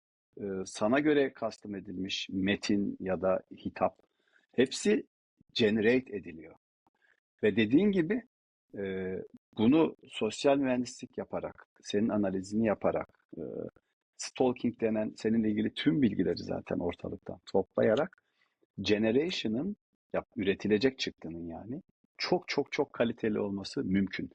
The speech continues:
İnternette eminim birçok dinleyen karşılaşmıştır. Ee, Kuzey Avrupa ülkelerinden birindeydi. Hollanda mı, Almanya mı tam hatırlayamadım. Bir sosyal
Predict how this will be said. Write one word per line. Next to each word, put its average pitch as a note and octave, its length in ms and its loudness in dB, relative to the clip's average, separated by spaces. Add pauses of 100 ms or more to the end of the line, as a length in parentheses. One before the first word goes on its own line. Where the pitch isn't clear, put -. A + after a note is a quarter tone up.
(360)
İnternette E3 520 0
eminim C3 320 0
birçok - 460 -10
dinleyen F#2 340 0
karşılaşmıştır. - 960 -2 (540)
Ee, - 40 -10 (240)
Kuzey C#3+ 280 2
Avrupa D3+ 300 2
ülkelerinden C3 580 2
birindeydi. G#2+ 520 0
Hollanda G#2 580 2
mı, F#2+ 100 0
Almanya F#2 520 0
mı F2+ 140 -4
tam F2+ 240 -2 (140)
hatırlayamadım. G2 840 -2 (400)
Bir G2+ 180 0
sosyal A2+ 680 0